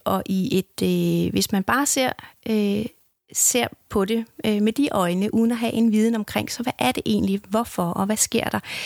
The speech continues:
Øh, hvis man ikke er med til at undersøge det, så, øh, så lader man, øh, så lader man det stå til, og så får vi stigmatiseret en, øh, en gruppe mennesker, der har det rigtig, rigtig svært indeni.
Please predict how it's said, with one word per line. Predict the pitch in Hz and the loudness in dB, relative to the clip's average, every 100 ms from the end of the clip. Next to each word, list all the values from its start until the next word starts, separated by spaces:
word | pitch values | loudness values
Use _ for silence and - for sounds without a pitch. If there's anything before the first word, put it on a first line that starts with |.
| - - - - | -10 -14 -10 0
Øh, | 208 208 | 2 2
hvis | 214 | 2
man | 247 | 2
ikke | 262 277 | 0 2
er | |
med | 262 254 | 0 2
til | 285 | 0
at | |
undersøge | - 240 262 - 233 - | 0 0 0 0 0 2
det, | 220 - - - - | 0 0 -18 -20 -4
så, | - 240 233 233 | 0 2 2 2
øh, | 220 214 214 | 2 2 0
så | - | 0
lader | 254 240 | 2 2
man, | 220 214 202 | 2 2 0
øh, | 196 185 180 196 | 2 2 2 0
så | - 262 | 0 0
lader | 277 | 2
man | 262 233 | 2 2
det | 226 | -2
stå | - | -2
til, | 220 - 285 - - | -2 0 0 -2 -4
og | 226 | -2
så | - - 240 | 0 2 0
får | 233 247 | 0 -2
vi | 226 | -2
stigmatiseret | - - 226 - - 262 - 233 | -2 -2 -2 0 0 0 0 2
en, | 220 | 2
øh, | 214 202 - - - - | 4 2 -2 -12 -18 -10
en | 220 | -6
gruppe | - 233 240 | -4 -2 2
mennesker, | 240 247 - 277 277 - | 2 2 0 -2 -4 -4
der | 247 | -2
har | 247 | 0
det | 247 | 0
rigtig, | 233 - | -2 -2
rigtig | 240 - 240 | -4 0 0
svært | - - | 0 0
indeni. | 226 220 226 | 0 2 0